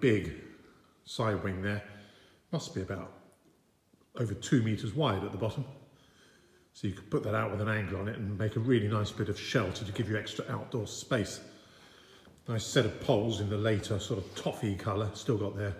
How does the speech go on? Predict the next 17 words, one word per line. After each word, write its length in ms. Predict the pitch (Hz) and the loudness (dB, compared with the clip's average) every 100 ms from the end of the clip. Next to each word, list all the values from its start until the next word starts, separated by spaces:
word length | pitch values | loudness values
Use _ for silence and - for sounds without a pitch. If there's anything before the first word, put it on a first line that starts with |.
| - | -4
colour 300 | - 113 98 | -2 0 -2
stickers 440 | - 110 - 92 | -4 -4 -2 -2
on 140 | 98 | -2
them. 160 | 98 117 - - - - - - - - - | -4 -4 -8 -18 -20 -20 -20 -20 -20 -20 -10
Original 280 | 101 87 92 87 | -8 -4 -6 -6
peg 360 | - 110 95 - | -6 -6 -6 -4
bags, 580 | 113 104 101 92 - - - 113 | -4 -2 -4 -6 -10 -12 -12 -6
original 420 | 95 95 90 90 | -4 -4 -6 -6
bag 360 | 85 113 101 90 | -4 -2 -2 -4
there, 260 | 123 104 107 - - - - - - - - - 117 | -2 -2 -2 -6 -14 -14 -14 -16 -18 -20 -20 -10 -2
original 320 | 101 95 87 82 - | -2 -2 -6 -8 -10
tent 320 | - 143 113 | -4 -2 -2
bag, 280 | 107 101 95 | -6 -6 -2
everything's 340 | 120 104 107 | -2 -2 -4
sort 180 | - 104 | -4 -4
of 120 | 104 | -4
correct 640 | - - 113 110 - - | -2 2 2 2 -2 -6